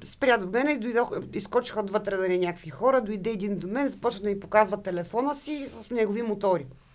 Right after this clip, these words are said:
И аз викам: "И чудесно, браво на тебе", аз бях умряла от жега и от, а, прахоляк и тежък трафик и дупки и така нататък. Та хич не бях, а,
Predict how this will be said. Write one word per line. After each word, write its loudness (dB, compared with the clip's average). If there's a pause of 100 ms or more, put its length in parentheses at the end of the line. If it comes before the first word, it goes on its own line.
(260)
И -4
аз 0
викам: -6
"И -8
чудесно, -4
браво 4
на -4
тебе", -8
аз 0
бях -4
умряла 4
от -4
жега -2
и 0
от, -10
а, -4 (460)
прахоляк 0
и -10
тежък -2
трафик -2
и -12
дупки -10
и -6
така -10
нататък. -6 (540)
Та -4
хич -4
не -4
бях, 6
а, 4